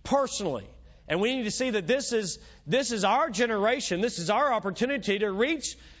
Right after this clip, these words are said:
the world for Christ. We are the generation that is here now that is,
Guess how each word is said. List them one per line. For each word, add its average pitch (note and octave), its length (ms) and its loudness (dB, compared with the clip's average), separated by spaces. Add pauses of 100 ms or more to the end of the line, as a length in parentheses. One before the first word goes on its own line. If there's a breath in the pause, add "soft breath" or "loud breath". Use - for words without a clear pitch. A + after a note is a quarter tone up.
(160 loud breath)
the G#3+ 120 0
world G#3+ 320 0
for B3+ 140 2
Christ. C4 600 0 (340 soft breath)
We F3+ 180 2
are G#3+ 260 2
the G3+ 160 0
generation A#3+ 560 2
that B3+ 160 2
is B3 160 0
here C4 180 2
now C#4 320 2
that C4+ 180 2
is, B3+ 260 0